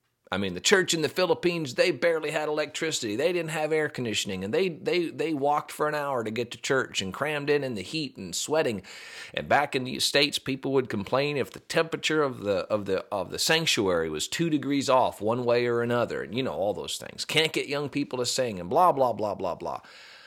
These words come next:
I just, I really struggled with it. And it happened for the, for a couple of years. You know, I would, I would, I would get back into the groove, and then I would go back to the Philippines again, and I would come back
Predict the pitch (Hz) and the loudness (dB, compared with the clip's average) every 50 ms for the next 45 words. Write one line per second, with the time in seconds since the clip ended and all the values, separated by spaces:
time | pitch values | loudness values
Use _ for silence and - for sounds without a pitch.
0 | - - - - 131 143 185 190 180 - - - - _ _ _ - - 110 113 | -20 -10 -6 -4 -2 0 2 2 2 2 0 -4 -12 _ _ _ 2 2 4 6
1 | 120 139 147 156 151 135 - - 123 120 120 113 90 80 65 65 - - _ _ | 6 4 4 4 2 0 2 4 2 4 4 0 -2 -2 -4 -6 -6 -8 _ _
2 | _ _ _ _ _ _ _ _ _ _ _ _ _ _ _ _ _ _ _ _ | _ _ _ _ _ _ _ _ _ _ _ _ _ _ _ _ _ _ _ _
3 | _ _ _ _ _ _ _ _ _ 101 101 101 98 98 98 95 92 90 - - | _ _ _ _ _ _ _ _ _ 0 0 2 2 0 0 -2 -2 -4 -6 -8
4 | - _ _ _ _ _ _ _ _ _ _ _ _ _ _ _ _ _ _ _ | -10 _ _ _ _ _ _ _ _ _ _ _ _ _ _ _ _ _ _ _
5 | _ _ _ _ _ _ _ _ - 110 113 117 156 170 175 - 135 117 110 - | _ _ _ _ _ _ _ _ 4 4 6 6 4 4 4 2 -2 -2 -2 -2
6 | 113 104 101 92 - _ _ _ _ _ _ _ - - - 113 101 - - 147 | -2 0 -2 -2 -4 _ _ _ _ _ _ _ -16 2 4 4 6 6 6 4
7 | 147 - 131 113 117 135 135 107 87 - 101 101 101 101 98 95 - - 98 98 | 4 4 2 2 2 4 4 2 2 2 0 0 0 0 0 0 0 -2 0 0
8 | 95 92 - - _ - - 92 92 95 95 92 123 127 - - 117 117 120 113 | -2 -4 -8 -12 _ -8 -4 -2 -2 -2 2 2 2 2 4 4 4 4 4 2
9 | - 110 110 104 - 104 104 90 101 107 123 131 131 107 110 104 101 104 101 98 | 0 -2 -2 -2 -2 -4 -2 0 4 4 6 4 4 2 2 0 0 0 0 0
10 | 98 101 92 85 101 104 107 - - 117 98 - - 110 113 110 120 113 110 101 | -2 -2 0 2 0 0 0 -2 -4 -6 -4 -2 -2 -2 -2 -2 -2 -2 -2 -4
11 | 101 90 107 107 104 98 98 92 90 90 - - 98 98 92 95 95 92 90 92 | -2 -2 -2 -2 -2 -2 -2 -4 -4 -4 -6 -6 -4 -2 0 2 2 2 0 -4
12 | - - | -8 -14